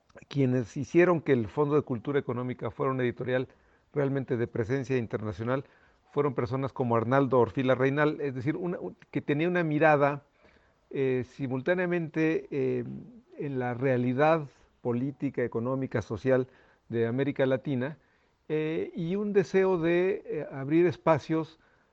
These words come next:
a la reflexión crítica sobre el presente, mirando mu-, siempre teniendo presente el pasado. Entonces, ahí hay una, un referente esencial.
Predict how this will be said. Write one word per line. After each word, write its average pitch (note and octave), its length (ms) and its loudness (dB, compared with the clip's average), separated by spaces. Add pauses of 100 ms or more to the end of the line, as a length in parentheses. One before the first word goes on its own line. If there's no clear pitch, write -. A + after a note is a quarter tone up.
(180)
a C3 260 -2
la B2+ 360 -2
reflexión B2+ 560 -4
crítica D#3 440 -2
sobre A#2 300 0
el A2 100 -2
presente, E3 640 2
mirando C3+ 440 2
mu-, B2+ 260 -8
siempre D#3 420 2
teniendo C3 340 -4
presente B2 480 -6
el A2+ 100 -4
pasado. A#2 320 -4
Entonces, D#3 360 -6 (300)
ahí C#3+ 160 2
hay G3 100 4
una, F3+ 300 -2
un D#3+ 120 -6
referente D3 800 2
esencial. C3 640 0